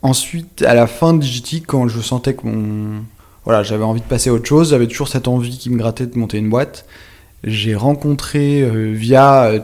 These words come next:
toujours la même personne de The Pass, qui s'appelle Quentin, j'ai rencontré un, un dirigeant de P M E, euh, sur Marseille, qui s'occupait de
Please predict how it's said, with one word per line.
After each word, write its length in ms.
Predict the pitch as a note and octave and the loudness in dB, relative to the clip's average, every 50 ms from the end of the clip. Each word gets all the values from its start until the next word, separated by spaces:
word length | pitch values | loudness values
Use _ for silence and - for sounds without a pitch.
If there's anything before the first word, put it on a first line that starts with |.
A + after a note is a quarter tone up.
| - | -2
toujours 220 | - - F3 F3+ E3+ | -2 0 4 6 6
la 80 | E3 | 6
même 160 | D#3 C#3+ C#3 C3 | 6 4 2 2
personne 320 | C3+ - - D3 C3+ B2+ | -2 -2 -2 -2 0 0
de 100 | A#2+ A#2 | 0 2
The 160 | A2+ A#2 A2+ | 0 0 0
Pass, 340 | B2+ C3 B2+ - - - - | -2 -4 -4 -6 -8 -12 -12
qui 100 | - - | -14 -14
s'appelle 180 | - - G#2+ G2+ | -10 -8 -8 -6
Quentin, 380 | - B2+ A#2 - A#2+ B2+ C3 - - - - - - - - - | -6 -8 -6 -6 -8 -8 -8 -10 -16 -20 -20 -20 -20 -20 -20 -16
j'ai 140 | - - A2 | -6 -4 -2
rencontré 460 | G#2+ A2 - B2+ B2+ A2+ - - C3 | -2 -2 -2 -4 -8 -8 -6 -4 -2
un, 400 | B2 A2+ F#2+ F#2+ G2+ G2 G2 F#2+ - - - - - - - F2+ - - - - - - - - - - | -2 -2 -2 -4 -4 -6 -6 -6 -6 -6 -6 -6 -8 -8 -8 -8 -10 -10 -12 -12 -14 -16 -18 -18 -12 -8
un 120 | - A2 | -6 -6
dirigeant 380 | A2 A#2 C#3 D3 D3 D3 D#3 D#3 | -2 2 2 2 4 2 2 0
de 60 | D3+ | 0
P 120 | D#3 C#3 | 0 0
M 160 | B2 B2+ C3+ | 2 2 4
E, 20 | C#3 | 4
euh, 680 | C#3 C3+ C3 B2 A#2 A2+ A2 A2 A2 G#2+ A2+ A2 - - - - - - | 4 2 2 0 0 -2 -2 -4 -4 -6 -6 -8 -8 -10 -12 -14 -14 -14
sur 180 | - - A2+ A2 | -12 -8 -6 -4
Marseille, 440 | A2+ G#2+ - - D3+ E3+ G3+ G3+ F3+ - - _ _ _ _ _ _ _ _ _ - - - - - - | -4 -4 -6 -6 -8 -8 -8 -10 -12 -14 -20 _ _ _ _ _ _ _ _ _ -20 -20 -20 -20 -20 -18
qui 80 | - | -14
s'occupait 380 | - - - - - - A#2 A#2+ | -14 -12 -12 -12 -4 -2 -2 -2
de 220 | A#2 A2 G#2 G2+ | 0 -2 -6 -6